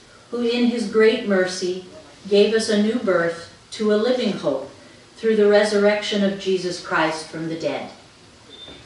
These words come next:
to the, an inheritance that is imperishable, undefiled, and unfading,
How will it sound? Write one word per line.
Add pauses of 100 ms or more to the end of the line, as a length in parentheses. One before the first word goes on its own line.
(120)
to
the,
an
inheritance
that
is
imperishable, (760)
undefiled, (600)
and
unfading,